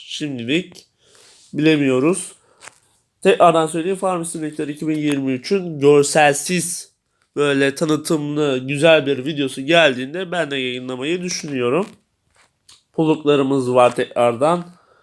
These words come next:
Gerekli güç iki yüz yirmi H P, çalışma genişliği üç buçuk metre.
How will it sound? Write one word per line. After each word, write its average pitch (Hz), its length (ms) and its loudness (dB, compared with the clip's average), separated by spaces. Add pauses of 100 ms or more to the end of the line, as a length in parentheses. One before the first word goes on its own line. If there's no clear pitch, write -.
(880)
Gerekli 170 440 4
güç 139 200 -2
iki 143 220 -6
yüz 170 160 0
yirmi 180 360 2
H 175 140 -8
P, 185 160 -4
çalışma 180 380 0
genişliği 165 520 -2
üç 180 180 -2
buçuk 151 280 -10
metre. 160 480 0